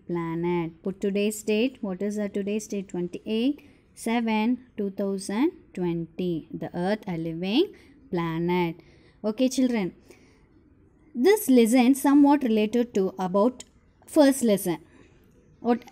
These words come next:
in this session, we are going to discuss about the importance of our Earth. Shall we move to the next one? Yes. This is a model of our Earth, which is a common home for all the living beings. Yes, Earth. Earth is the,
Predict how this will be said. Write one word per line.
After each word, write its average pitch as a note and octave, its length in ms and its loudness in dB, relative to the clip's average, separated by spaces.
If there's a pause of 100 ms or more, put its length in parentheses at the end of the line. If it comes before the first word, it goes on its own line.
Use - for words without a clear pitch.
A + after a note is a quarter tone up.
(140)
in B3 140 6
this D#4 180 4
session, D4 320 4
we C4+ 100 6
are A3 120 2
going A3 380 2
to D#4+ 280 2 (140)
discuss G3 360 -2
about A3 380 0
the G3 240 -2
importance G#3 640 -2
of F#3+ 200 -6
our G3+ 280 -2 (340)
Earth. F3+ 300 -4 (320)
Shall - 220 -8
we A3+ 100 -2
move A#3 200 0
to B3+ 100 0
the A#3 100 -2
next A#3 260 -6
one? C#4+ 260 2 (760)
Yes. - 340 -16 (560)
This F#3 140 -2
is A3+ 160 2
a B3 60 6
model A3+ 360 4
of C#4 160 2
our A3+ 260 0
Earth, G#3 380 0 (800)
which C4 160 0
is F#4+ 140 4
a G4+ 80 4
common C#4 420 6
home C4 440 2
for A#3 280 -2
all A3 220 4
the C#4 100 2
living B3 320 6
beings. B3 540 2 (360)
Yes, F3 400 -6 (220)
Earth. G3+ 320 4 (220)
Earth E3+ 200 -10
is F#3+ 180 -6
the, G#3+ 280 0